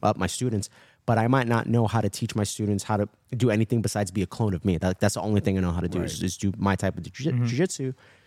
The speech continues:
Speaker 1: And then, so they're buying them. You know, that's one reason why I, I watch them now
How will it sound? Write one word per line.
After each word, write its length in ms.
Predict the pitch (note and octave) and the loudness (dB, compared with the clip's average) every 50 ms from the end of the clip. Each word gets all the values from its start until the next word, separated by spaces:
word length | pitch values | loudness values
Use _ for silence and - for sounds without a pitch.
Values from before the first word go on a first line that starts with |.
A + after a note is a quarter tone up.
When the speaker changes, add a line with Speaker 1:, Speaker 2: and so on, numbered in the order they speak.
| _ _ _ _ _ - _ | _ _ _ _ _ -10 _
Speaker 1:
And 160 | B2 B2 B2 A#2+ | -2 0 2 2
then, 380 | A#2+ A#2+ A#2 A2+ A2+ A2+ - | 2 2 0 0 -2 -2 -4
so 220 | - - - A#2+ - - | -4 -2 -2 -2 -2 2
they're 180 | B2 C3+ C#3 | 4 4 4
buying 280 | C#3 D3 C#3+ D3 D3 C#3+ | 4 4 4 4 4 4
them. 280 | C#3+ C#3 C#3 B2+ A#2 - - _ _ _ _ _ _ _ _ _ _ _ - _ - | 4 4 4 2 0 -2 -6 _ _ _ _ _ _ _ _ _ _ _ -20 _ 0
You 60 | - | 0
know, 60 | B2 A#2 | 2 4
that's 200 | A2+ G#2+ - - | 4 2 2 0
one 120 | A#2 A2+ | 0 2
reason 220 | A2 A#2 G#2+ G#2+ | 2 2 2 0
why 240 | G2 F#2 F#2 F#2 - - - | -2 -2 0 -2 -2 0 2
I, 160 | G#2+ G#2 - - - | 2 0 0 0 -2
I 100 | G2+ G2+ | 0 0
watch 280 | G2+ G#2+ A2 A2+ - | 2 2 0 -2 0
them 160 | - A#2+ A#2 - | 0 -2 0 0
now 400 | - F#2 F#2 F#2+ G#2+ A2+ A2+ | 0 0 2 2 0 0 -2